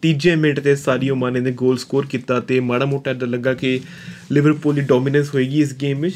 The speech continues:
ਜਿਸ ਹਿਸਾਬ ਨਾਲ ਲਿਵਰਪੂਲ ਖੇਡਦੀ ਪਈ ਸੀਗੀ। But pretty soon ਜਿੱਦਾਂ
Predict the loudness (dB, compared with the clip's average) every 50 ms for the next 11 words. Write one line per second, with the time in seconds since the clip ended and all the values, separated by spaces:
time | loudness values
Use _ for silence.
0 | -4 -2 -2 -2 0 0 -2 -2 0 0 2 2 2 0 0 -2 -4 -6 -6 -6
1 | -6 -4 -4 -4 -2 -2 -4 -2 -2 -4 -4 -4 -4 -4 -2 0 -2 -2 -2 -6
2 | -20 -20 -20 -18 _ -2 0 2 4 4 4 4 2 0 -2 -6 -14 _ _ _
3 | _ -2 0 0 2 2 2 2 4 4 4 4 2 2 2 2 2 2